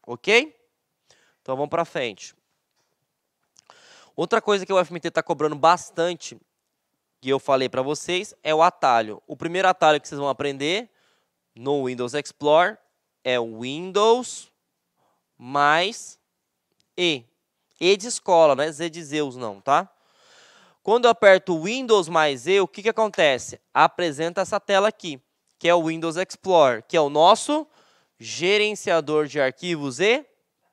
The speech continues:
pastas. Preste atenção que isso tá caindo no concurso público agora.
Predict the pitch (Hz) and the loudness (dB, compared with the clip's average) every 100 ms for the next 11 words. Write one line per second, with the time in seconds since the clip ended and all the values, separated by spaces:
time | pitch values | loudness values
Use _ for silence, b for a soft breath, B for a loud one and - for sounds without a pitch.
0 | _ 156 147 127 - 104 - b b b | _ 2 2 0 -8 -16 -16 b b b
1 | b 170 202 220 220 214 208 196 190 196 | b 4 4 4 -2 -4 -2 -4 -4 -12
2 | - 175 - 185 175 175 180 175 170 170 | -2 -2 0 0 -2 -6 -8 -8 -8 -8
3 | 175 165 190 175 151 120 92 | -6 -4 -4 -2 2 2 0